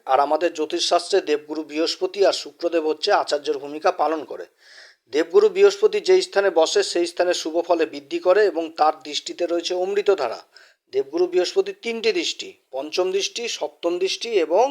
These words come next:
নবম দৃষ্টি। দেবগুরু বৃহস্পতি হচ্ছে জ্ঞানের কারক, আধ্যাত্মিকতার কারক, দয়ার কারক, আবার ধনসম্পত্তির কারক। দেবগুরু বৃহস্পতি আগস্টের একুশ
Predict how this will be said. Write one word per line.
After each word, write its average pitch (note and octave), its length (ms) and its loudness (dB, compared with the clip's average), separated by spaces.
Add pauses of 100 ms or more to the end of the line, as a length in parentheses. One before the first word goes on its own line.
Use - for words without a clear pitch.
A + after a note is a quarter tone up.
নবম F#3 380 2
দৃষ্টি। - 340 -6 (680)
দেবগুরু E3+ 340 6
বৃহস্পতি G3+ 500 2
হচ্ছে G3+ 240 4
জ্ঞানের E3+ 360 2
কারক, F3+ 400 2
আধ্যাত্মিকতার F#3+ 800 0
কারক, F3 300 4 (120)
দয়ার E3 400 4
কারক, E3 340 2 (380)
আবার D#3+ 260 4
ধনসম্পত্তির D3 800 -6
কারক। C3 340 -4 (1160)
দেবগুরু F#3 360 2
বৃহস্পতি G#3+ 640 4 (360)
আগস্টের F#3+ 540 4
একুশ F#3+ 280 4